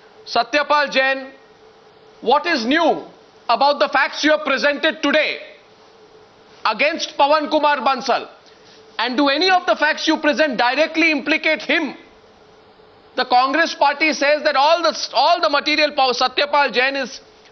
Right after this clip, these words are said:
presenting, none of it directly implicates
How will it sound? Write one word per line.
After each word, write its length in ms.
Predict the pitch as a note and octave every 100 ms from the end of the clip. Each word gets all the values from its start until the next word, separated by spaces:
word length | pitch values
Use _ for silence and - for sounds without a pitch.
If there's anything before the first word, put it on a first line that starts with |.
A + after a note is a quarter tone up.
| _
presenting, 540 | A3+ A#3+ C4+ D4 C#4+
none 200 | A#3+ D4
of 100 | E4 D4+
it 200 | D4 - - -
directly 540 | G#3+ C4 D4+ D#4 D#4
implicates 520 | C#4 C4+ C4+ C#4+ C#4+